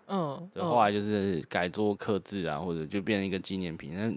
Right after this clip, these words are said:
Speaker 2: 他们可能收到那个东西就说，“哦，至少漂漂亮亮的。”
Speaker 1: 嗯。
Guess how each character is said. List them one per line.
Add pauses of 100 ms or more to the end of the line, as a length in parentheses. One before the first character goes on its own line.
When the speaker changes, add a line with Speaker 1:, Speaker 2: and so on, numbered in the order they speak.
Speaker 2:
他
们
可
能
收
到
那
个
东
西
就
说
，“哦，
至
少
漂
漂
亮
亮
的。” (200)
Speaker 1:
嗯。